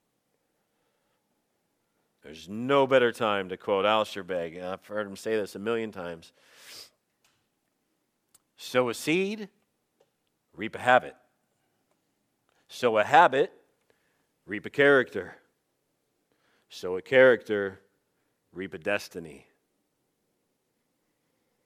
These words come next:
Yeah. That's what Cain did.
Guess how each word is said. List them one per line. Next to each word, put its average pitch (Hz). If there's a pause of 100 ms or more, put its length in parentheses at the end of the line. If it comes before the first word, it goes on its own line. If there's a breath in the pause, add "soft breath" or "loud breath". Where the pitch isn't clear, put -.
(1200)
Yeah. 85 (2500)
That's -
what -
Cain 90
did. 98